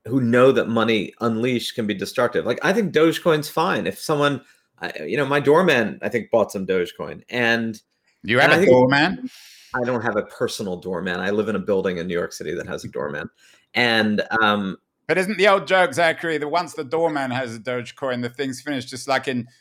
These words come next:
Speaker 2: nineteen ninety-nine, when taxi drivers were talking about buying Yahoo, we knew there was gonna be a bust.
Speaker 1: Yeah, but I think that's kind of an elite snobbery about, about every,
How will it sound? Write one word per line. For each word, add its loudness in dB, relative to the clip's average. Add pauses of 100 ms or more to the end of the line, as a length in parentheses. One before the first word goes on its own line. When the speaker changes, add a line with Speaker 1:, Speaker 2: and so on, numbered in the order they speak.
(100)
Speaker 2:
nineteen 0
ninety-nine, 2
when -2
taxi -2
drivers 2
were -2
talking -2
about 0
buying 2
Yahoo, 2
we -4
knew 0
there 2
was -6
gonna -4
be -6
a -4
bust. -2
Speaker 1:
Yeah, 2
but 2
I 2
think 0
that's 0
kind 0
of 2
an 2
elite 0
snobbery 2
about, 0 (200)
about 0
every, 0